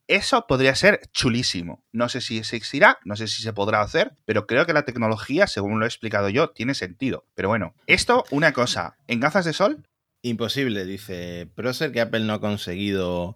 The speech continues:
Speaker 2: implementar las pantallas o mostrar imagen en cristales tintados, o por lo menos
Speaker 1: Curioso.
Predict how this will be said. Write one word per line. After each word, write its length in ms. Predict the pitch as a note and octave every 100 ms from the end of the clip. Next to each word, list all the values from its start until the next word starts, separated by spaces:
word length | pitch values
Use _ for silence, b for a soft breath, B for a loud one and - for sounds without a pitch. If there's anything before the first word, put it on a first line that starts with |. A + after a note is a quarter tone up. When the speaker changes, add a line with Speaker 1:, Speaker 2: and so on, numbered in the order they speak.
| -
Speaker 2:
implementar 460 | A2 G2+ G2 G2 B2
las 100 | G#2+
pantallas 460 | G2 G2 B2+ C3+
o 80 | G#2+
mostrar 340 | F#2+ - G#2
imagen 380 | G2+ G2 - A#2+
en 100 | G#2
cristales 540 | F2 E2+ - F#2 F#2 -
tintados, 540 | F2+ E2+ G2 D#2+ C#2+
o 80 | D#2+
por 140 | D2+
lo 60 | D#2+
menos 240 | A2+ G#2
Speaker 1:
Curioso. 200 | F#2+ F2